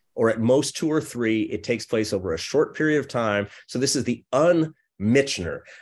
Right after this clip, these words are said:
Uh, there was an author named Michener who was always writing these generational sagas about, uh, forty years in the life of a family that, uh, came and founded something in colonial America, and then by nineteen eighty-three, they were doing something else.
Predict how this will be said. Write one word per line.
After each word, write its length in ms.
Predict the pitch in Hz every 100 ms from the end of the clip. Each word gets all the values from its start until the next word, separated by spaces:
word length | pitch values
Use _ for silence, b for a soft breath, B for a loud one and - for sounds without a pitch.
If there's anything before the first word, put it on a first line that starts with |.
| _
Uh, 160 | 101 95
there 80 | 120
was 120 | 123
an 140 | 120
author 260 | 123 143 147
named 200 | 127 113
Michener 240 | 123 113
who 80 | 104
was 140 | 101 117
always 320 | 139 147 -
writing 380 | 117 120 117 101
these 180 | 98
generational 680 | 85 113 139 156 151 139 120
sagas 560 | - 113 104 90 78 -
about, 580 | 107 90 107 110 107 - - _ _
uh, 360 | 98 98 95 87 - _ _ - -
forty 300 | 165 165 165
years 440 | 147 147 151 135
in 80 | 135
the 80 | 127
life 420 | 123 131 127 -
of 260 | 117 107
a 340 | 113 110 107 107 - _
family 440 | 127 135 135 127 120
that, 280 | 113 110 - -
uh, 420 | 113 104 101 98 92 92 _
came 220 | - 131 123
and 80 | 107
founded 300 | 123 117 110
something 220 | 120 113
in 80 | 101
colonial 420 | - 127 131 117
America, 400 | 113 113 113 110
and 100 | 104 101
then 80 | 98
by 120 | 95
nineteen 360 | 113 127 123
eighty-three, 560 | 110 104 98 147 160 143
they 140 | 120
were 80 | 107
doing 160 | 107 101
something 220 | 98 95
else. 120 | 80